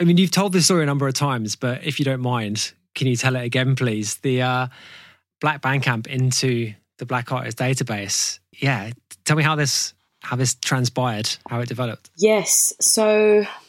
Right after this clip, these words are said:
Speaker 2: it was the June, the specific month of June in twenty twenty when everything was going on and, like, on a global scale. And myself and some friends,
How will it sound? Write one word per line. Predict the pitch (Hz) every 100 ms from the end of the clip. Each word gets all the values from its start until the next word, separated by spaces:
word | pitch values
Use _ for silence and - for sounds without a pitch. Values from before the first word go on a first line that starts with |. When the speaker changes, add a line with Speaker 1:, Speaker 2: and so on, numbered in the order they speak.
| _ _ _ _ _ _ _ _ _ _ _ -
Speaker 2:
it | 269 -
was | 208 180 143 143 151 - - - _ - _ _ _ _ _ _ 165 _ _ -
the | 165
June, | - 202 196 175 165 151 _ _ _ -
the | 175
specific | - 196 190 -
month | 170 160 -
of | 147
June | 180 165
in | 147
twenty | - 156 -
twenty | - 147 - 147 139
when | 147 151 147 - _ - _ _ _ _ _ -
everything | 151 156 - 151
was | 147 143 - - -
going | 156 139
on | 143 - 156 151 _ _ _ _ _ _ _ _ _ 180
and, | 170 156 156 156 156 -
like, | 214 170 -
on | 175
a |
global | 156 160 156 151
scale. | - 156 156 156 _ _ _ _ _ _ 170
And | 170 165 165 156
myself | 185 202 196 214 185 -
and | 160 160 151
some | - 165 151
friends, | - 170 143 131 139 - -